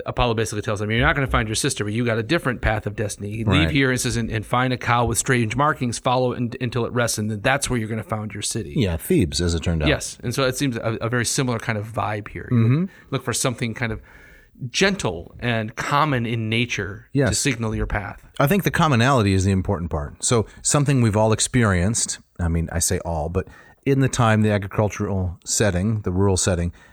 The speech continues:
Speaker 2: they knew what a sow and piglets was. So
Speaker 1: Yeah.
Speaker 2: something that's common in that sense, but it's extraordinary in the specific instance,
Speaker 1: Right.
Speaker 2: right? That it's white and it has a litter of thirty piglets.
Speaker 1: Right.
Speaker 2: No one had ever seen anything like
Speaker 1: Yeah.
Speaker 2: that. So it stands out.
Speaker 1: It does.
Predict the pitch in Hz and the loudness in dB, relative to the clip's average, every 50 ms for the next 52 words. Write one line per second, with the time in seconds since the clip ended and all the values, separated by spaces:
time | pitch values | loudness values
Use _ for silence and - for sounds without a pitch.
0 | - _ - 107 104 127 135 123 120 135 135 123 120 107 95 - - 117 98 95 | -16 _ -4 0 2 4 4 4 4 4 4 4 4 4 2 2 2 2 2 4
1 | 92 92 - 123 107 92 85 78 - - - 62 52 53 - - 143 135 110 107 | 2 2 2 2 0 0 0 -2 -4 -6 -8 -8 -8 -8 -4 -2 0 2 2 0
2 | - - - _ - - 127 120 120 131 131 127 - - - - 160 156 156 143 | -2 -8 -14 _ -4 -2 0 2 2 2 2 0 0 -2 2 2 4 4 6 6
3 | 131 131 143 170 165 156 - - 117 101 98 92 - - - - - - - - | 4 4 4 2 2 0 2 2 4 4 4 2 0 -6 -8 -12 -20 -20 -20 -20
4 | - - 120 107 - 110 - - - - - 131 143 151 139 123 120 110 104 98 | -4 -2 -2 0 0 0 0 0 -2 0 2 4 4 4 6 6 6 6 6 6
5 | 98 95 95 98 98 95 92 90 87 - - - - 104 - - - 110 - 120 | 6 6 6 6 6 4 4 4 2 0 -2 0 0 2 2 2 0 0 0 2
6 | 127 123 - - - 69 60 - - - - 123 117 101 87 87 76 - - 98 | 2 2 2 0 -4 -6 -6 -6 -6 -2 0 0 0 2 0 -2 -4 -2 -2 -2
7 | 92 90 - - - - - 107 110 117 123 127 - - - 117 113 110 98 - | 0 0 -2 -4 -6 -6 -2 0 0 2 2 0 0 -2 -2 0 0 0 0 0
8 | - 110 107 107 101 92 87 - - 110 120 131 131 135 139 123 113 107 107 95 | 0 2 4 4 2 2 0 -2 -2 0 0 2 4 4 4 4 4 2 2 0
9 | 90 - - - 156 139 135 131 117 - - 135 139 147 - - - - - 170 | -2 -6 -4 -4 -2 0 0 -2 -2 0 -2 -2 -2 -4 -8 -8 -6 -6 -6 -2
10 | 202 131 101 87 - - - - _ - 127 123 120 110 104 98 87 85 - - | -2 -2 -2 -2 -8 -16 -20 -20 _ 0 2 2 4 4 4 2 2 0 0 0
11 | 98 87 78 71 69 - - 73 69 69 69 - 127 - - 53 - - - _ | -2 -2 -2 -4 -6 -6 -8 -8 -6 -6 -4 -4 -4 -4 -6 -10 -12 -16 -18 _
12 | - 113 110 - - - 165 165 156 151 127 82 69 - - - 170 170 160 196 | -6 -4 -2 -2 -2 0 0 0 2 0 0 0 -2 -6 -4 -4 -2 2 2 2
13 | 139 117 - | 2 2 -2